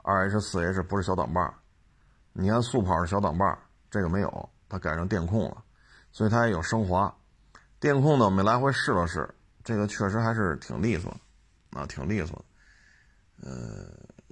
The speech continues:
至于说人机工程吧，呃，怎么说呢？V三系列它的设计年代比速跑还要早，还要早，所以呢，人机工程呢，它只能这样了。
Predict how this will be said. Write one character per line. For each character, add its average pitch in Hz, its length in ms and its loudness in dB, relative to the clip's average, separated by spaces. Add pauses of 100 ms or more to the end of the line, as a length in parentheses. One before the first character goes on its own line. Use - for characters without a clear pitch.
(140)
至 98 180 -4
于 120 80 0
说 123 220 2
人 123 160 4
机 139 120 2
工 139 200 0
程 117 240 2
吧， 78 500 2 (1700)
呃， 50 360 -14 (100)
怎 65 120 -8
么 58 80 -6
说 131 320 4
呢 82 180 -2 (500)
？V 180 340 6
三 165 520 2
系 120 280 0
列 92 280 0 (220)
它 131 260 4
的 113 120 2
设 104 280 2
计 90 120 0
年 78 260 -2
代 87 280 -2
比 87 120 -6
速 110 240 -4
跑 - 160 -4 (400)
还 - 220 -4
要 107 160 2
早， - 260 -8 (800)
还 - 220 -6
要 107 160 0
早， - 280 -10 (400)
所 135 200 4
以 156 40 6
呢， 127 120 6
人 117 160 4
机 147 80 4
工 143 180 2
程 117 220 4
呢， 95 500 2 (160)
它 117 120 -4
只 - 180 -8
能 78 160 -4
这 95 80 0
样 90 240 0
了。 50 100 -12